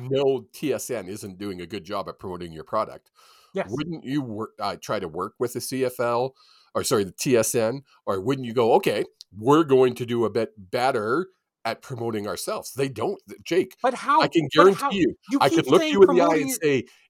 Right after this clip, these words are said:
Speaker 1: "They don't do it." I know. I've been <laughs>
Speaker 2: But what, when you
Speaker 1: Can't say
Speaker 2: say
Speaker 1: what I'm
Speaker 2: promoting
Speaker 1: doing,
Speaker 2: yourself, what,
Speaker 1: but
Speaker 2: what do you mean?
Speaker 1: Build some excitement.
Speaker 2: How?
Speaker 1: Build it.
Speaker 2: How?
Speaker 1: They'll come.
Speaker 2: How?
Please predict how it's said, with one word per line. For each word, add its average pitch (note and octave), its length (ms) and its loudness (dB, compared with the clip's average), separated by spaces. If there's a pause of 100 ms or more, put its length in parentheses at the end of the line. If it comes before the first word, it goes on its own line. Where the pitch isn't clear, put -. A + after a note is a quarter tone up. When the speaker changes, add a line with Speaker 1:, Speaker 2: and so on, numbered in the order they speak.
(340)
Speaker 1:
"They C#3 260 -2
don't C#3 500 2 (100)
do D3+ 240 6
it." F#2 100 -6 (120)
I A#2+ 200 4
know. D3 340 8 (300)
I've F#2 240 0 (180)
been B2+ 320 -6
<laughs> - 1300 -20
Speaker 2:
But B3+ 180 6
what, B3+ 220 0
when C#4+ 160 -2
you D4 80 4
Speaker 1:
Can't C#4+ 100 2
say - 80 4
Speaker 2:
say F#4+ 40 8
Speaker 1:
what D3 100 6
I'm - 80 2
Speaker 2:
promoting D4 260 2
Speaker 1:
doing, C#4 40 0
Speaker 2:
yourself, A3+ 340 0
what, E3 260 4 (240)
Speaker 1:
but E3+ 80 -6
Speaker 2:
what B3 140 4
do C4 60 -6
you C4 120 0
mean? A#3 320 -4 (2250)
Speaker 1:
Build A#3 260 10
some A3 220 2
excitement. A#3 1000 -2 (760)
Speaker 2:
How? D4+ 360 8 (2000)
Speaker 1:
Build A3 260 10
it. G3+ 60 8
Speaker 2:
How? G#3+ 120 6
Speaker 1:
They'll A#2 240 -4
come. B2+ 300 0
Speaker 2:
How? - 240 4